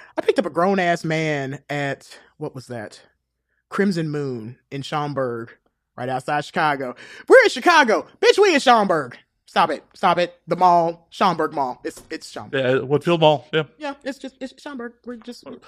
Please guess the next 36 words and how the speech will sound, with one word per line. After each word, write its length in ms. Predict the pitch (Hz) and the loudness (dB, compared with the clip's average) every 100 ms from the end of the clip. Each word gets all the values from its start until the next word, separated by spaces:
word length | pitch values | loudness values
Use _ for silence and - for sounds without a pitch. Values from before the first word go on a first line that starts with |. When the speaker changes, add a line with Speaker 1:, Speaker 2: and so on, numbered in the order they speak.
| _ | _
Speaker 1:
there's 160 | 403 | 2
Speaker 2:
that's, 20 | 370 | 2
Speaker 1:
nothing 180 | 466 | 2
Speaker 2:
that 100 | 453 | 4
Speaker 1:
wrong 140 | 233 349 | 4 4
with 100 | 349 | 2
Schaumburg. 460 | - 262 302 440 | 4 4 4 4
Just 180 | 302 381 | 4 0
be 100 | 370 | -2
Schaumburg. 720 | 508 392 554 311 302 247 - 185 | 4 6 6 4 4 2 0 2
Speaker 2:
Well, 100 | 170 | 6
that's 200 | 165 170 | 6 6
a, 140 | 143 | 4
that's 240 | - 175 - | 6 6 4
a 40 | 156 | -2
Speaker 1:
We 380 | - 587 605 | -4 -14 0
wanna 200 | 587 587 | 2 4
be 100 | 554 587 | 2 0
Chicagoland 800 | - 539 554 554 571 539 554 554 571 | -8 4 6 8 8 6 4 2 2
metro 180 | 571 571 523 554 539 523 | 4 4 4 4 6 6
area. 120 | - - - | 4 0 -8
<laughs> 240 | - - - | -10 -2 4
Speaker 2:
I 40 | |
mean, 120 | 208 | 6
that's 180 | 226 220 | 8 6
always 240 | 214 190 151 | 6 6 6
the 120 | 180 | 6
thing 180 | 160 165 | 4 2
from 140 | 156 | 2
Chicago. 400 | 143 156 160 147 | 0 2 4 4
When 100 | 139 | 4
you 80 | 143 | 4
meet 140 | 156 | 6
anyone 240 | 151 156 147 | 6 6 6
else 180 | 143 - | 4 4
who's 220 | 143 | 0